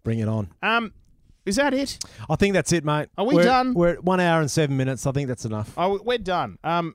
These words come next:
Speaker 2: oh, here we go. Hang on. Belv says, "Competitive games are what the majority of power gamers play.
Speaker 1: Mm.
Speaker 2: Look at R D R two, immersive single-player game with hours of content and," where is it? Aussie Diver says,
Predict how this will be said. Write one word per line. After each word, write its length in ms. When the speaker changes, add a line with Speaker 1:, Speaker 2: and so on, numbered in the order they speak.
Speaker 2:
oh, 200
here 180
we 100
go. 160
Hang 140
on. 160
Belv 300
says, 240
"Competitive 500
games 360
are 140
what 200
the 40
majority 380
of 80
power 300
gamers 340
play. 440
Speaker 1:
Mm. 360
Speaker 2:
Look 180
at 140
R 160
D 160
R 120
two, 260
immersive 360
single-player 560
game 240
with 240
hours 460
of 160
content 480
and," 340
where 180
is 140
it? 100
Aussie 220
Diver 240
says, 320